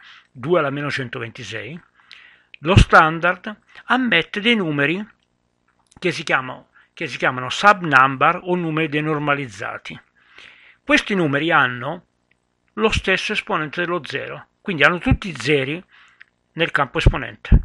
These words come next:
ma questa volta hanno una mantissa non nulla, una mantissa non nulla, diversa da zero,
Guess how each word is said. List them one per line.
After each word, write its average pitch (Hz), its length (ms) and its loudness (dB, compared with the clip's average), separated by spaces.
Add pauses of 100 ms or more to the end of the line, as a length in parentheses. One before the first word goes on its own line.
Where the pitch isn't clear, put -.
(540)
ma 196 340 6 (120)
questa 175 300 0
volta 175 340 2
hanno 196 100 0
una 214 80 0
mantissa 190 480 -2
non 202 260 2
nulla, 139 480 4 (840)
una 175 220 0
mantissa 185 560 0
non 175 300 0
nulla, 131 380 -4
diversa 160 440 -2
da 139 100 -2
zero, 127 520 -4